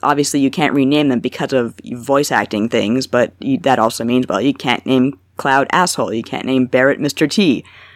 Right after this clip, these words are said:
Uh, in fact, a lot of Square Enix's newer games, you can't really rename anyone. It's just their way or the highway. So I'm kind of wondering, well,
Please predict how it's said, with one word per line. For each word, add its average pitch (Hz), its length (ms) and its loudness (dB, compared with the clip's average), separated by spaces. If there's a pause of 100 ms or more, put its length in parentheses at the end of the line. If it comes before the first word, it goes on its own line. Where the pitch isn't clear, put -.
(300)
Uh, 123 480 2 (400)
in 156 120 0
fact, 139 300 0
a 143 40 0
lot 127 220 2
of 190 120 -2
Square 135 240 2
Enix's 127 340 -2
newer 123 200 2
games, 107 240 -2
you 117 60 -8
can't 120 220 0
really 117 320 2 (160)
rename 143 460 2
anyone. 104 400 -2
It's - 160 -10
just - 360 -2 (280)
their 143 260 2
way 139 180 4
or 131 100 2
the 127 100 2
highway. 123 420 0
So 127 260 0
I'm 127 120 0
kind 139 220 -2
of 120 80 -2
wondering, 139 380 2
well, 127 340 2